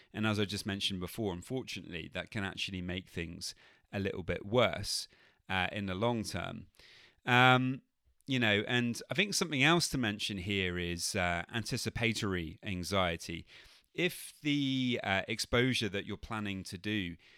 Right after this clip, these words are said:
is, you know, incredibly hard, then not only you, are you gonna be having the fear that you already have about your obsession, but now you're gonna have anticipatory anxiety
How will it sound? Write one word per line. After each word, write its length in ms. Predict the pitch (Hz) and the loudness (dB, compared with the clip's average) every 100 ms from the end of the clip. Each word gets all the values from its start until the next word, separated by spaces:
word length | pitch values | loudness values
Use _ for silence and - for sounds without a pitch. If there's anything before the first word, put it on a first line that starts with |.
| - _ | -20 _
is, 640 | 117 107 101 101 95 92 - | 0 4 6 4 4 2 -2
you 140 | - 104 | -2 0
know, 200 | 90 90 | 0 0
incredibly 1120 | 117 104 - 87 131 123 101 98 92 87 87 98 | -2 -4 -2 2 4 4 4 4 2 2 -2 -6
hard, 540 | - 143 107 87 78 - - - - _ - | 2 6 6 4 0 -2 -18 -20 -20 _ -8
then 460 | 113 139 135 135 - _ _ _ - | 4 6 6 2 -2 _ _ _ -4
not 240 | 139 175 202 | 2 2 4
only 240 | 226 220 | 2 2
you, 240 | 170 143 - | 2 2 0
are 80 | 131 | -2
you 180 | 123 127 | -2 0
gonna 220 | 143 135 | 0 2
be 140 | 120 117 | 2 0
having 480 | 120 117 117 110 | 0 0 0 0
the 80 | 101 | -2
fear 560 | - - 127 117 104 95 | -4 -2 2 4 4 2
that 160 | 104 | -2
you 180 | 113 107 | -4 -2
already 200 | 104 95 | 0 -2
have 280 | 90 110 95 | -2 -2 0
about 360 | 90 95 90 98 | 0 0 -2 -4
your 140 | 92 | -4
obsession, 680 | 87 - 135 120 - 85 85 | -2 -4 -2 -2 -2 -4 -8
but 160 | 92 131 | -10 -8
now 440 | 147 180 214 233 - - - - _ | -4 -4 -4 -8 -12 -20 -20 -20 _
you're 200 | 131 135 | 2 4
gonna 260 | 147 143 135 | 6 4 4
have 160 | 135 | 4
anticipatory 1000 | 131 131 - 160 - 156 131 - 117 101 | 2 0 0 -2 0 2 2 2 0 0
anxiety 800 | 98 92 104 98 92 - 87 | 0 0 2 2 2 0 -2